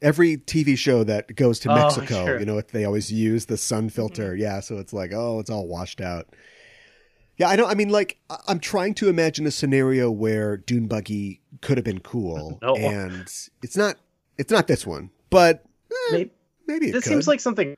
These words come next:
Speaker 2: Riker might get excited about. Maybe if Riker
Speaker 1: <laughs>
Speaker 2: was doing it,
Speaker 1: I could s-
Speaker 2: if he was driving the dune buggy, doing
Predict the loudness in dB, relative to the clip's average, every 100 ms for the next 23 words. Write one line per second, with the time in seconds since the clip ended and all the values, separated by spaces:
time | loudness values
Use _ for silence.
0 | -10 -6 -6 -6 -4 -4 -6 -8 -8 -8
1 | -4 -2 -2 0 2 2 0 -4 _ _
2 | -6 -2 2 0 -2 -2 0 2 2 6
3 | 6 6 6 4 0 -2 -6 -6 -10 -8
4 | -8 -4 -4 0 2 2 0 0 2 2
5 | 0 -2 -4 -6 -6 -6 -8 -10 -12 -16
6 | _ _ -12 -6 -4 -4 -4 -6